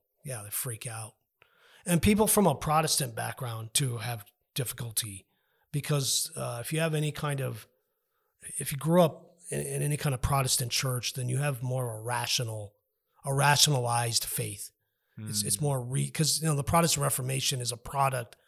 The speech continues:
Speaker 1: of the Age of Enlightenment, the
Speaker 2: Mm-hmm.
Speaker 1: Age of Reason. And so,
Speaker 2: Right.
Speaker 1: so they, they've been taught all their lives, if they've grown up in that kind of church, uh, to be suspicious of mystery,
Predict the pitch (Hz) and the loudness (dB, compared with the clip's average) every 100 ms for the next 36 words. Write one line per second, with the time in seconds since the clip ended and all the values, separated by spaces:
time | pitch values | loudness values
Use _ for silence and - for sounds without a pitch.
0 | _ _ _ _ - 123 127 - 139 131 | _ _ _ _ -8 -6 -6 -2 0 0
1 | 120 117 120 123 113 110 107 120 - 120 | -2 -2 -2 -4 -4 -8 -8 -8 -6 -4
2 | 123 113 120 127 117 117 107 - 123 113 | -4 -4 -2 -2 -2 -4 -8 -12 -4 -2
3 | 131 120 113 - _ _ _ _ _ - | 0 -2 -6 -12 _ _ _ _ _ -20
4 | - - - - - 175 170 170 165 165 | -20 -20 -20 -2 8 10 12 10 6 4
5 | 180 160 156 143 151 139 131 - _ 170 | 2 4 4 4 2 2 -2 -12 _ -16
6 | 170 - 160 175 175 - - _ - 151 | 2 4 6 6 4 0 -14 _ -8 -2
7 | 165 156 143 147 151 151 151 139 139 - | 2 2 2 4 4 4 2 0 0 -4
8 | 127 147 143 143 139 135 135 131 _ _ | -2 0 2 2 0 0 0 -4 _ _
9 | - 143 127 - 143 131 - - 151 - | -10 -8 -4 -2 0 0 0 -2 -2 -6
10 | 123 117 110 110 - - 131 123 117 113 | -6 -6 -8 -8 -6 -2 -2 -4 -6 -12
11 | _ _ _ _ _ _ - 147 - 135 | _ _ _ _ _ _ -4 0 2 2
12 | - 160 - 139 135 117 147 156 - 160 | 4 6 6 6 4 4 6 8 8 6
13 | 156 151 - | 4 2 -4